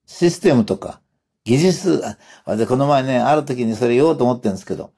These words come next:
私も技術でしょ？技術は人の幸福のためにあるんですよ。だけど、これをやると人が幸福になるってことを言って技術やる人ってあまり多くないんですよ。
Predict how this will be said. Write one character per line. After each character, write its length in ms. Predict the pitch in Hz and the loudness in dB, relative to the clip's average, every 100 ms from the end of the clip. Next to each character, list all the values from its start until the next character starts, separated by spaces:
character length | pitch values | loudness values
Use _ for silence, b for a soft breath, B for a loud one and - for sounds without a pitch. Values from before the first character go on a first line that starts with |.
| _ - | _ -12
私 420 | 175 160 160 165 | -2 0 0 0
も 120 | 165 | -2
技 120 | 147 160 | -2 -4
術 220 | 131 101 | -4 -8
で 60 | |
し 100 | 90 | -2
ょ？ 220 | 131 262 - _ _ _ - | -2 -2 -10 _ _ _ -14
技 140 | 131 208 | -8 -4
術 320 | 277 208 185 | -4 -2 2
は 140 | 147 | 2
人 220 | 117 - 226 | 0 0 2
の 180 | 233 | 2
幸 360 | - - 240 247 | 0 -2 2 2
福 180 | - 233 | 0 0
の 140 | 226 | 2
た 120 | 220 | 4
め 100 | 208 | 2
に 80 | 180 | 2
あ 100 | 117 | 2
る 80 | 110 | 0
ん 80 | 90 | -6
で 100 | - | -12
す 140 | - | -20
よ。 60 | _ _ _ 107 | _ _ _ 0
だ 220 | 160 196 | 2 2
け 100 | 190 | 0
ど、 100 | 131 - - | -2 -4 -4
こ 100 | 180 | 0
れ 80 | 214 | 4
を 120 | 226 | 4
や 120 | 214 | 2
る 120 | 214 | 0
と 100 | 202 | -2
人 220 | 185 208 202 | -2 -2 0
が 140 | 202 | 0
幸 200 | - 208 | 2 0
福 140 | - | 0
に 100 | 196 | -6
な 100 | 202 | -2
る 80 | 214 | -2
っ 20 | 190 | -2
て 160 | 165 | -6
こ 60 | 139 | -4
と 60 | 139 | -2
を 40 | |
言 80 | 143 | -4
っ 20 | |
て 200 | - 196 | -2 -2
技 140 | 190 202 | 0 -2
術 220 | 185 139 | -4 -2
や 80 | 135 | -2
る 60 | |
人 120 | 131 120 | -2 -8
っ 60 | |
て 100 | - | -2
あ 80 | 131 | -2
ま 80 | - | 0
り 80 | 196 | 0
多 120 | 185 | 0
く 80 | 180 | 2
な 160 | 175 | 0
い 40 | 175 | 0
ん 60 | |
で 60 | 123 | -4
す 140 | - | -8
よ。 240 | 80 73 | -8 -10